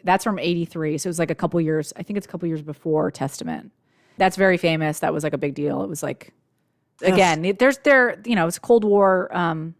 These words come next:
Speaker 2: Yeah.
Speaker 1: it was, you know, f-, based on the Cold War, Cold War fears and legitimate fears, but
Speaker 2: Yeah, but I mean, there's th-, freaking, you know, Friday night
Speaker 1: Yeah.
Speaker 2: <laughs> T V movie that
Speaker 1: This
Speaker 2: comes
Speaker 1: one, this one I just looked up, the one I was talking where they inherit an island. It's,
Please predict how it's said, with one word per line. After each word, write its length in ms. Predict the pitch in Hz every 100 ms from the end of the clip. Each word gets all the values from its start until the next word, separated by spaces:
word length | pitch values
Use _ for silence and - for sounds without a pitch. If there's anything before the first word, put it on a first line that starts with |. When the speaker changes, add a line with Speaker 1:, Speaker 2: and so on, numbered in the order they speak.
| -
Speaker 2:
Yeah. 280 | 196 151 160 _ -
Speaker 1:
it 100 | 185
was, 280 | 175 - -
you 100 | 190
know, 200 | 175 160
f-, 260 | - - _ _ _
based 260 | 180 170 -
on 140 | 165
the 80 | 156
Cold 240 | - 165
War, 220 | 160 160 - _ -
Cold 200 | 165 160
War 160 | 160
fears 420 | 151 151 143 147
and 140 | 156 160 -
legitimate 400 | 175 226 190 -
fears, 280 | - -
but 160 | - -
Speaker 2:
Yeah, 220 | - 170 151
but 100 | 165
I 40 | 175
mean, 160 | 180
there's 160 | 170 170
th-, 220 | - - -
freaking, 600 | 190 - 233 220 190 175
you 80 | 175
know, 140 | 170 151
Friday 280 | 185 170
night 320 | 165 156 - _ _ -
Speaker 1:
Yeah. 280 | 320 339 294
Speaker 2:
<laughs> 20 |
T 80 | 277
V 100 | 262
movie 400 | 240 262 262 226
that 220 | 220 -
Speaker 1:
This 240 | - 285 -
Speaker 2:
comes 20 |
Speaker 1:
one, 220 | 370 370
this 180 | 302 -
one 160 | 302 302
I 120 | 294
just 180 | 277 262
looked 180 | 262
up, 220 | 254 285 -
the 80 |
one 160 | 226 233
I 60 | 226
was 100 | 214
talking 340 | 226 233 233
where 140 | 220
they 120 | 202 190
inherit 340 | 220 196 202
an 100 | 190
island. 460 | 175 196 240 285 _ -
It's, 240 | 190 -